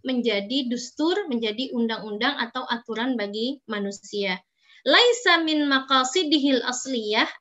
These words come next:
an yuqarrira, an yuqarrira nazariyat ilmiah fi khalqis samawati wal ardi wa khalqil insani wa harakatil kawakib wa ghairiha minal kainat.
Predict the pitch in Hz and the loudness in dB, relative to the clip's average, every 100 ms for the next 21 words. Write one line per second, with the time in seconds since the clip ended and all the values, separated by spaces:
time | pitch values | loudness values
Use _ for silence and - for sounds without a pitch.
0 | 277 277 254 214 - 269 254 208 202 277 | 2 2 2 0 0 -2 -2 -4 0 0
1 | - _ _ _ _ - 247 254 247 247 | -2 _ _ _ _ -2 0 2 0 0
2 | 269 285 262 233 262 294 254 208 233 349 | 2 2 2 0 0 0 0 0 0 0
3 | - _ - 254 247 226 214 208 214 302 | -4 _ -6 0 2 2 0 -2 2 2
4 | 311 269 247 233 208 190 240 359 - - | 2 0 2 2 0 0 0 0 -4 -4
5 | 214 208 269 285 269 254 - 196 214 269 | -4 -2 -2 -2 -2 -4 -4 -4 0 0
6 | 233 254 269 269 220 196 190 - 226 226 | 2 2 2 -2 -6 -4 -4 -4 -6 -4
7 | 226 320 - 220 202 247 233 233 226 220 | -2 -2 -4 -10 -6 -2 -2 -2 -4 -4
8 | 220 190 220 196 196 269 - 220 233 - | -8 -8 -6 -4 -2 -4 -4 -8 -6 -6
9 | 226 220 302 294 262 233 233 208 202 208 | -6 0 0 2 0 -2 -4 -2 -2 -2
10 | 202 349 - _ _ - 220 214 285 262 | 0 -2 -4 _ _ -4 -2 2 2 2
11 | 247 240 233 220 208 208 - 208 196 | 0 0 0 -2 -4 -4 -4 -4 -6